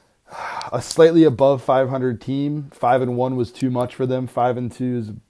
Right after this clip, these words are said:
about right. Uh, four, four and three, I think, is where they should be. But when you have Russell Wilson, he's good for probably,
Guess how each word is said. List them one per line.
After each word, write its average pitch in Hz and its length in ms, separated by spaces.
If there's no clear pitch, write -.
about 123 360
right. 131 340
Uh, 110 140
four, 131 360
four 139 220
and 123 140
three, 120 260
I 107 60
think, 107 200
is 101 140
where 98 180
they 98 120
should 90 240
be. 95 180
But 98 240
when 127 160
you 139 100
have 120 120
Russell 123 320
Wilson, 110 380
he's 113 220
good 113 260
for 107 120
probably, 101 840